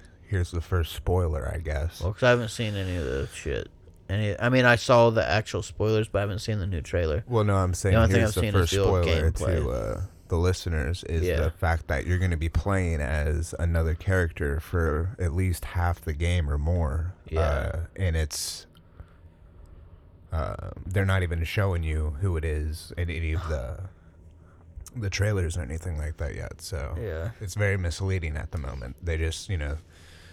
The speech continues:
Speaker 1: everything's about Ellie.
Speaker 2: As it should be.
Speaker 1: I mean, to a degree,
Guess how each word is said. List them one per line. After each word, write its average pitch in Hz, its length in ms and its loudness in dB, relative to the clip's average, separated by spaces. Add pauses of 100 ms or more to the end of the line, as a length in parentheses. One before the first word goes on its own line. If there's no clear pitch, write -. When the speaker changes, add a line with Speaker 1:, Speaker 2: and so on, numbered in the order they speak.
(680)
Speaker 1:
everything's 95 480 0
about 87 320 2
Ellie. 76 440 -2 (1500)
Speaker 2:
As 110 120 -2
it 104 120 -4
should 107 320 -4
be. 57 260 -6 (800)
Speaker 1:
I 107 100 2
mean, 95 480 0
to 123 140 0
a 107 40 2
degree, 85 580 0